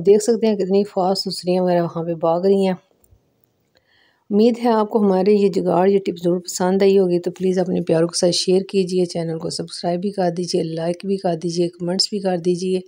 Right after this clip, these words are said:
اب یہاں پہ ہم آپ کو بتانے لگے ہیں، یہ جو چاولوں میں سسری ہے یہ اتنی جلدی ختم نہیں ہو رہی، کیونکہ ہم نے، ابھی ہمیں اس کی ضرورت بھی نہیں فی الحال، تو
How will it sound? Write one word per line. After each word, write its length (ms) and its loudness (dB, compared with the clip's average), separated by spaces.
اب 120 0
یہاں 340 2
پہ 40 2
ہم 140 4
آپ 140 2
کو 80 -4
بتانے 400 0
لگے 240 2
ہیں، 140 2
یہ 200 0
جو 80 0
چاولوں 340 0
میں 80 2
سسری 520 -4
ہے 80 0
یہ 120 2
اتنی 240 -2
جلدی 220 0
ختم 240 -4
نہیں 280 2
ہو 180 2
رہی، 120 -2
کیونکہ 240 -4
ہم 160 0
نے، 160 -2
ابھی 240 0
ہمیں 140 6
اس 80 2
کی 100 -2
ضرورت 360 4
بھی 140 2
نہیں 240 0
فی 100 -2
الحال، 320 -2
تو 80 -4